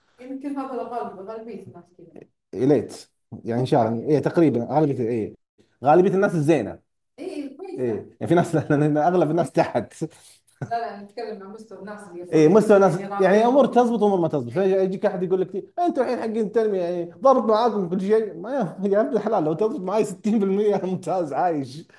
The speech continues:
Speaker 2: خلني عايش عادي. يعني أنت الحين ما قد صارت لك مشاكل، ما صارت لك ديون، أحمد ديون تمارة.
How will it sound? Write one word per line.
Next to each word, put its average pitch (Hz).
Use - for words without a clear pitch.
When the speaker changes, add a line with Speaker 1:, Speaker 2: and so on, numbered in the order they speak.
Speaker 2:
خلني -
عايش 156
عادي. 131
يعني 196
أنت 233
الحين 220
ما 220
قد 196
صارت 202
لك 175
مشاكل، 196
ما 185
صارت 220
لك 170
ديون، 196
أحمد 190
ديون 233
تمارة. 208